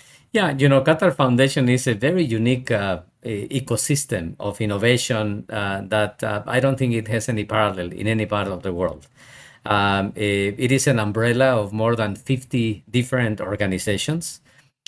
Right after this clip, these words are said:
uh, schools from kindergarten to doctoral education, um, entities aimed at innovation such as the Science and Technology Park, the National, uh, Research Fund,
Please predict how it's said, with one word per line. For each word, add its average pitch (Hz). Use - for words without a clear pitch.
uh, 98
schools 139
from 113
kindergarten 123
to 120
doctoral 113
education, 107
um, 104
entities 135
aimed 127
at 110
innovation 113
such 117
as 107
the 117
Science 113
and 101
Technology 98
Park, 113
the 104
National, 98
uh, 95
Research 98
Fund, 127